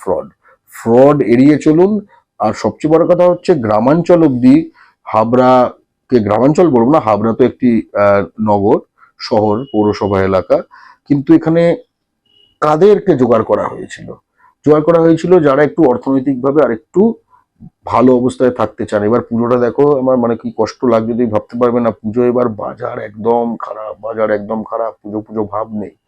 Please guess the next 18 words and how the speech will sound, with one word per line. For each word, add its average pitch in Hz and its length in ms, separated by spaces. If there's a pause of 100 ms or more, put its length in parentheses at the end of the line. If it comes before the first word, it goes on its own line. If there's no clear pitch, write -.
(440)
তার 123 120
কারণ 139 140
অর্থনৈতিক 139 500
অবস্থা 131 340
বাঙালির 127 340
এতটাই 135 360
খারাপ, 110 300 (480)
ঠিক 120 160
আছে? 156 260 (720)
আহ, 110 100
বাংলাকে 120 380
লুট 127 300
করা 120 260
হয়েছে, 113 520
ঠিক 120 140
আছে? 117 100
একশো 110 260
দিনের 113 240